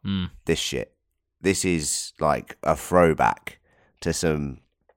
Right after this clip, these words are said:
Speaker 2: quite disturbing, sometimes very camp, um, horror that was around in the eighties.
Speaker 1: Mm.
Speaker 2: Um, and to see it again, like, sort of coming back,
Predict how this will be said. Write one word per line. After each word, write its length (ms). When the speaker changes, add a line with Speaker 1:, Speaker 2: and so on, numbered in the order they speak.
Speaker 2:
quite 240
disturbing, 920
sometimes 500
very 180
camp, 560
um, 720
horror 400
that 100
was 140
around 320
in 60
the 100
eighties. 680
Speaker 1:
Mm. 320
Speaker 2:
Um, 480
and 800
to 100
see 320
it 120
again, 400
like, 200
sort 240
of 60
coming 280
back, 500